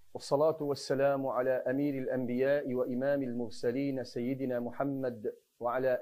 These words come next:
آله وصحبه أجمعين. أما بعد، إخوتي أخواتي الصائمين والصائمات، السلام عليكم ورحمة الله وبركاته، وأهلا بكم معنا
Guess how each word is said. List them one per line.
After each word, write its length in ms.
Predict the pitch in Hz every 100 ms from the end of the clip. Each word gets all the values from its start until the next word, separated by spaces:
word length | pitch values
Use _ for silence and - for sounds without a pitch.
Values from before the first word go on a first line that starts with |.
| 143 143
آله 500 | 135 123 131 127 123
وصحبه 640 | 117 151 - 120 123 123 127
أجمعين. 580 | 110 123 135 135 101 - - - - - - - - - - - - - - - - - - - - -
أما 240 | 151 165
بعد، 580 | 156 160 151 156 151 143 - - -
إخوتي 520 | - 147 147 151 139
أخواتي 460 | 143 143 147 143
الصائمين 680 | 135 - 139 131 135 143 135
والصائمات، 840 | 127 - 139 127 123 135 135 135 -
السلام 480 | - 143 151 160 156
عليكم 500 | 139 143 139 139 139
ورحمة 360 | 131 - 135 131
الله 520 | 123 123 120 120 120
وبركاته، 640 | 135 139 131 135 120 - - _ _ _ _
وأهلا 300 | 120 190 190
بكم 600 | 170 180 185 175 160 143 -
معنا 640 | 143 185 170 151 151 151